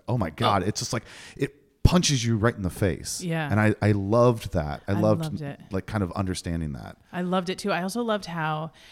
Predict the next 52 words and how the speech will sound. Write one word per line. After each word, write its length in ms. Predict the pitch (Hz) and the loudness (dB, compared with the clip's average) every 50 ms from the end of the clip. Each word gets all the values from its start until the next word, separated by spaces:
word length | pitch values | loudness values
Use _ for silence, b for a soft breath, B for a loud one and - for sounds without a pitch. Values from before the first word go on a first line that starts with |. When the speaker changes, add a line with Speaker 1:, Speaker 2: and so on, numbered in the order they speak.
| B B B B B | B B B B B
Speaker 2:
the 220 | - 175 160 165 147 | -8 -2 0 0 0
sound 580 | - - - - - 165 156 160 175 190 196 196 | 0 -4 -6 -4 -4 -4 -2 0 0 0 0 -2
design 400 | 214 202 220 214 220 226 226 233 | -2 0 0 0 0 0 0 0
in 80 | 226 | 0
that 160 | 240 247 247 | 0 -2 0
movie, 260 | 233 233 240 233 247 233 | 2 2 2 2 0 0
the 100 | 185 160 | 0 0
slowing 800 | - - - - - 196 185 180 185 180 180 190 202 202 196 185 | 0 -2 -4 -6 -4 -2 0 2 2 4 4 4 2 2 2 0
down 460 | 165 170 170 165 170 175 175 180 165 | 0 2 2 2 2 2 0 0 2
when 320 | 165 160 156 156 151 - - _ | 0 0 0 0 -4 -6 -12 _
the 260 | - - 165 - 165 | -16 -8 -2 -2 -2
ringing 480 | 151 156 165 175 196 208 208 214 214 202 | 0 0 0 2 2 4 4 4 2 2
in 160 | 175 156 147 | 2 0 -2
the 120 | 147 147 - - | -2 -6 -8 -10
ear 440 | - 165 165 165 170 175 175 180 180 180 - | -8 -4 -2 0 0 2 2 2 2 2 2
and 120 | - 170 175 | 2 2 2
Speaker 1:
Mm-hmm. 60 | 170 | 2
Speaker 2:
that, 220 | 160 160 - - | 2 0 -2 -2
like, 220 | - 143 131 131 - | -4 -6 -6 -6 -8
pseudo 400 | - - - 190 185 185 185 190 | -8 -4 -2 -2 0 0 -2 -2
slow 320 | 175 - - 190 175 170 | -2 -4 -4 -2 -2 -2
motion, 400 | 160 151 160 175 - 190 185 180 | -2 -2 -4 -4 -2 -2 0 0
and 100 | 175 175 | 2 2
then 120 | 180 175 170 | 2 2 0
how 260 | 151 156 165 170 165 | 0 2 2 2 2
it 60 | 147 | 2
would 140 | 151 165 - | 0 -2 -4
come 260 | - - - 160 165 | -6 -4 -2 -2 -2
kind 160 | 156 - 165 156 | -2 -2 -4 -4
of 80 | 147 | -4
quick 180 | - 160 156 - | -4 -6 -6 -4
again. 220 | 165 175 147 - - | -4 -6 -4 -2 0
I've 160 | 170 190 180 | 0 0 2
never 240 | 190 180 170 175 165 | 2 0 0 0 0
been 220 | 170 160 156 156 | 0 0 0 -2
in 240 | 156 151 143 104 - | -4 -4 -6 -8 -10
w-, 500 | - - 180 160 - - - - - 190 | -10 -12 -12 -12 -10 -12 -12 -8 -8 -6
combat. 400 | - - 180 170 156 165 160 160 | -4 0 0 2 2 4 2 2
I've 80 | 165 | 2
never 180 | 170 175 170 170 | 2 0 0 0
even 140 | 160 156 156 | -2 0 4
Speaker 1:
Sure. 80 | 151 | 4
Speaker 2:
had, 100 | - 170 | 4 4
like, 120 | 170 160 - | 4 2 0
a 40 | 151 | 0
bad 240 | 147 156 151 143 | -2 -2 -2 -2
car 280 | - - - - 151 143 | -4 -2 0 2 2 2
accident, 340 | 135 139 - - 143 143 143 | 0 -4 -6 -8 -8 -4 2
but 100 | - 160 | 4 4
I 60 | 170 | 4
can 240 | 170 - 180 175 - B B B B B B B B B B B B - | 4 2 -2 -4 -4 B B B B B B B B B B B B 2
empathize 800 | 214 226 233 226 - 180 147 143 143 135 151 170 175 - - | 4 4 4 4 2 2 0 0 0 0 -2 -2 -4 -8 -12